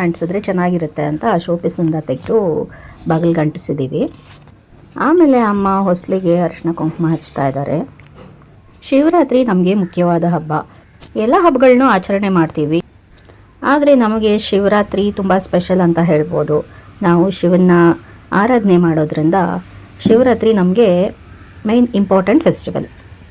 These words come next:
ಮನೆ ಧೂಳು ಹೊಡಿಯೋದು, ಮನೆ ಕ್ಲೀನ್ ಮಾಡೋದೆಲ್ಲ ಎರಡು ವಾರದ ಹಿಂದಿಂದನೇ ಶುರು ಮಾಡಿದ್ವಿ. ನಮ್ಗಂತೂ ವಾರ ದಿನಗಳಲ್ಲಿ ಟೈಮ್ ಸಿಗಲ್ಲ ಕ್ಲೀನ್ ಮಾಡೋದಕ್ಕೆ.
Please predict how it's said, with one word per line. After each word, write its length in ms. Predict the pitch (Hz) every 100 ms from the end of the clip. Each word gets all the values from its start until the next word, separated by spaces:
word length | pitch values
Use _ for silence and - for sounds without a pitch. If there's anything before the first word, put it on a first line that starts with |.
| - - - - - - 208
ಮನೆ 180 | 202 339 269
ಧೂಳು 180 | 240 226
ಹೊಡಿಯೋದು, 320 | 214 196 196 185
ಮನೆ 140 | 175 202 202
ಕ್ಲೀನ್ 200 | 185 180
ಮಾಡೋದೆಲ್ಲ 320 | 170 165 160 175 170 165
ಎರಡು 140 | 170 175
ವಾರದ 180 | 180 185 175
ಹಿಂದಿಂದನೇ 460 | 165 175 175 175 185 185
ಶುರು 160 | 165 170
ಮಾಡಿದ್ವಿ. 380 | 165 160 - 156 - - - - - 208
ನಮ್ಗಂತೂ 400 | 220 269 262 247
ವಾರ 160 | 196 190 202
ದಿನಗಳಲ್ಲಿ 420 | 185 185 165 165 196
ಟೈಮ್ 160 | 156 170
ಸಿಗಲ್ಲ 280 | 170 165 151 156
ಕ್ಲೀನ್ 180 | 160 175
ಮಾಡೋದಕ್ಕೆ. 400 | 160 147 151 -